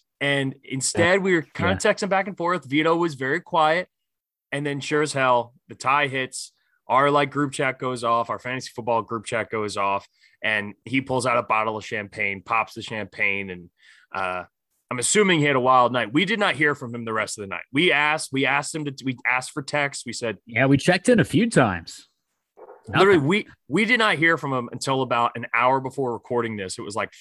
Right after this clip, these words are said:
Speaker 1: four forty-five. I texted Vito. I'm like, "Yo, like, dude, are you alive?"
Speaker 2: Like he
Speaker 1: Like,
Speaker 2: blacked out or something.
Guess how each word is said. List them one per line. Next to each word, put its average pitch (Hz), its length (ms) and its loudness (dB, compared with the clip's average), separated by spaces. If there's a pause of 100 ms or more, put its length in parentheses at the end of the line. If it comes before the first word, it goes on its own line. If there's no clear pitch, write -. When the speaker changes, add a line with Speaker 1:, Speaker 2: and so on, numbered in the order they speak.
(140)
Speaker 1:
four 139 340 4
forty-five. 117 800 -2
I 104 100 -2
texted 107 460 -6
Vito. 110 180 0
I'm 95 80 -2
like, 90 160 -4
"Yo, 117 140 0 (260)
like, 107 200 -4
dude, 127 180 0
are 92 80 -4
you 131 180 2
alive?" 110 480 0 (340)
Speaker 2:
Like 127 140 2
he - 80 0
Speaker 1:
Like, 120 160 4
Speaker 2:
blacked 123 220 4
out 160 160 6
or 160 60 4
something. - 340 -2